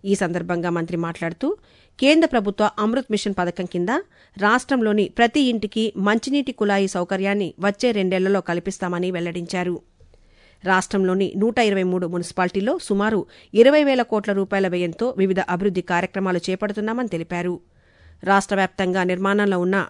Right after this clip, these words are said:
టిడ్కో గృహాల పనులను జూలై నెలాఖరులోగా పూర్తి చేయాలని ప్రభుత్వం లక్ష్యంగా పెట్టుకుందని మంత్రి తెలిపారు.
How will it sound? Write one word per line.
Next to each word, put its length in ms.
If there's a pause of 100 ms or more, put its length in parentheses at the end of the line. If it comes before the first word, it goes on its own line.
(160)
టిడ్కో 360
గృహాల 360
పనులను 420 (340)
జూలై 280
నెలాఖరులోగా 680
పూర్తి 300
చేయాలని 400
ప్రభుత్వం 460
లక్ష్యంగా 360
పెట్టుకుందని 600
మంత్రి 300
తెలిపారు. 460